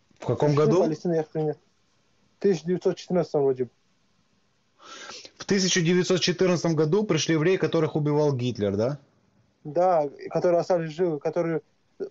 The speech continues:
Speaker 2: и после этого началась именно захват Газы. Они начали зах-, захватывать Га-, Газы и Иерусалим.
Speaker 1: Планом оон
Speaker 2: Мгм.
Speaker 1: в сорок восьмом году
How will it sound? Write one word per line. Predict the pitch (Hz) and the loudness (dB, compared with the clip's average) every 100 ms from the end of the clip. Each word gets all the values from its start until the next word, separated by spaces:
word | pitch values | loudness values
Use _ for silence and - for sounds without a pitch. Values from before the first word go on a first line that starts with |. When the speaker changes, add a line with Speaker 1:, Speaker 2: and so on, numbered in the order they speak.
| - - | -14 -16
Speaker 2:
и | - 185 | -4 -4
после | - 190 - | 0 0 2
этого | 214 196 165 | 0 2 0
началась | 156 190 185 160 | -2 0 0 -2
именно | 185 180 170 | -6 -4 -2
захват | 151 147 185 175 | -2 -2 -2 -2
Газы. | 156 170 170 139 - _ _ _ - | 0 0 0 -2 -10 _ _ _ -10
Они | 156 | -6
начали | 165 165 165 | -4 -6 -6
зах-, | 156 165 160 | -4 -4 -4
захватывать | 165 165 180 160 147 | -6 -2 -2 -4 -6
Га-, | 170 156 _ | -4 -4 _
Газы | 185 196 170 151 | 0 0 -2 -8
и | 156 151 151 151 143 - _ _ _ _ _ _ _ _ _ | -6 -6 -6 -8 -10 -16 _ _ _ _ _ _ _ _ _
Иерусалим. | 165 160 - 165 156 131 _ _ _ _ _ _ _ _ _ _ _ _ _ | -4 -4 -2 -2 -2 -6 _ _ _ _ _ _ _ _ _ _ _ _ _
Speaker 1:
Планом | 120 156 170 147 | 0 2 2 2
оон | 131 120 117 | 2 2 2
Speaker 2:
Мгм. | 113 165 _ _ _ _ _ _ | 0 -6 _ _ _ _ _ _
Speaker 1:
в | - | -6
сорок | 113 120 127 | -2 0 0
восьмом | 127 - 120 117 | -4 -2 -2 0
году | 110 101 87 87 | 0 0 -2 -4